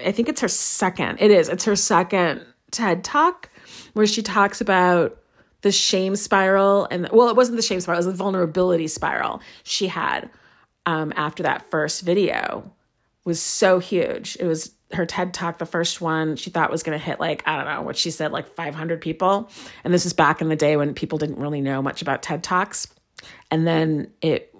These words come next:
was on YouTube, and it's, like, had more than six million views. This was, this is, like, I don't even know, ten years ago where she said six million views. So who knows how many people have seen it now.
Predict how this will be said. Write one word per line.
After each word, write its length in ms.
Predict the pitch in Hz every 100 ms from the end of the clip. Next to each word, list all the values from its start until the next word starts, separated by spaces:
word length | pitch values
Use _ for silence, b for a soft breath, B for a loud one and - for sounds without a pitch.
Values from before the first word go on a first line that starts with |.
| -
was 140 | 165
on 160 | 165 165
YouTube, 460 | 156 - 160 156 - _
and 320 | 151 151 143 131
it's, 260 | 143 -
like, 360 | 156 147 120 - _ _ _ -
had 260 | - 160
more 160 | 165 151
than 100 | 151
six 300 | 151 160 -
million 280 | 156 156 151
views. 520 | 147 147 156 - - - - _ _ _ - - -
This 320 | - 170 170 160
was, 240 | 147 - B B B
this 120 | 208 202
is, 80 |
like, 140 | 190 160 - -
I 100 | 165
don't 120 | 170
even 220 | 170 160 156
know, 280 | 143 143 139
ten 300 | - 165 185
years 200 | 214 214
ago 220 | 226 226
where 100 | 233
she 120 | 233
said 200 | 226 226
six 220 | 240 -
million 220 | 233 226
views. 200 | 226 233
So 60 | 214
who 180 | 175 226
knows 220 | 202 165
how 160 | 160 170
many 140 | 170
people 260 | 165 151 147
have 80 |
seen 180 | - 151
it 120 | 143
now. 340 | 147 143 -